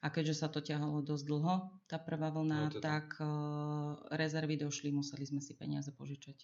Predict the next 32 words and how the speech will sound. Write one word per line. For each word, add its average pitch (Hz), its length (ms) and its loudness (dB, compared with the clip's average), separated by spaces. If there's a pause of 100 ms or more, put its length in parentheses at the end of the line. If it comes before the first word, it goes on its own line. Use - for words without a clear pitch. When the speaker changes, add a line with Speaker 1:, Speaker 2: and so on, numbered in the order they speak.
(140)
Speaker 2:
Mhm. 117 220 -4 (960)
A 104 80 -4
čo 120 160 0 (240)
vraveli 117 460 4
v 120 80 -6
podstate, 113 260 -2
že 113 160 0
budú 117 320 2
aj, 110 160 6
mm, 107 540 -6 (100)
podnikateľov 110 800 2
podporovať 107 480 -4
a 110 80 0
tak 107 160 -8
ďalej? 110 800 -2
Speaker 1:
No, 185 320 2
uvidíme, 180 320 2
ako 170 80 0
to 170 140 0
bude 170 180 0
Speaker 2:
Nejaká 165 140 2
Speaker 1:
ďalej. 170 260 4
Viem, 165 220 0
že 165 100 -2
dotácie 160 640 0
trvajú 156 400 0
zatiaľ 156 320 -4
do 151 140 0
konca 156 260 -6
tohto - 240 -10
kalendárneho 151 800 2
roka. 139 340 -2